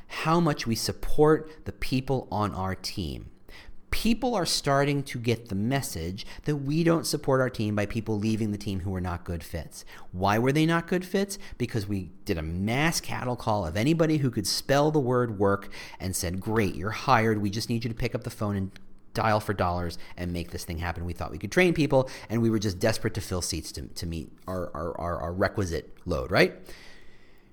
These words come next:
Turns out a lot of these people were not suited for the kind of support we want, that they actually either wanted to go and blaze their own trail or be their own boss, and somebody promised them that, even though that's not how we're structured.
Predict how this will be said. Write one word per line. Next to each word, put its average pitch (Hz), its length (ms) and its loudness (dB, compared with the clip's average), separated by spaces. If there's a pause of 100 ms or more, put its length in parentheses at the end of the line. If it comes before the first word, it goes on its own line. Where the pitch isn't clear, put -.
(120)
Turns 165 300 6
out 143 120 4
a 131 40 4
lot 117 180 4
of 113 60 2
these 107 120 2
people 104 260 0
were 98 100 2
not 95 260 -2
suited 139 960 2
for - 140 -4
the 110 80 4
kind 107 280 -2
of 101 80 -2
support - 360 -2
we 92 80 0
want, 92 260 0
that 82 100 -6
they 92 140 -2
actually 98 360 -2
either 95 180 0
wanted 95 260 0
to 104 100 -6
go 95 160 -2
and 92 140 -4
blaze 117 300 4
their 110 120 2
own 107 140 0
trail 95 340 -2
or 82 60 -4
be 113 220 0
their 113 180 2
own 107 200 2
boss, 92 380 -2
and 78 140 -6
somebody 120 300 0
promised 101 320 -2
them 98 140 -4
that, 98 200 -2
even 127 160 0
though 110 80 2
that's 107 200 0
not 82 120 -2
how 87 140 -4
we're 76 100 -6
structured. - 540 -8